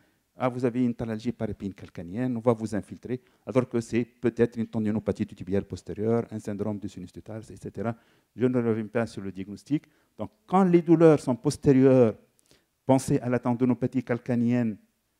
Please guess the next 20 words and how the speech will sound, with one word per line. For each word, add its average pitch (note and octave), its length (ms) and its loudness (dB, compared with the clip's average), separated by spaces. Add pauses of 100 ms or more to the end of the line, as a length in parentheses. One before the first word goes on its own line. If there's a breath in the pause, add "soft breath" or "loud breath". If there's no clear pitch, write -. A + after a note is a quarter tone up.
(140)
à G#2+ 80 -10
la A#2 120 2
maladie B2 260 2
de A2+ 100 0
Glund A2 880 -4
et B2+ 280 0 (100)
à G2+ 40 -20
la G2+ 60 -8
maladie G2 220 -6
de - 100 -16
Sever. B2+ 480 0 (760)
Les C3+ 140 2
thalalgies D#3 560 4 (360)
inférieures, D3+ 580 8 (280)
essentiellement D#3+ 1040 0
l'aponevrosite B2+ 800 -4
plantaire C3 520 0
ou C#3 240 -4
syndrome A#2 520 -4
dit C#3 280 -10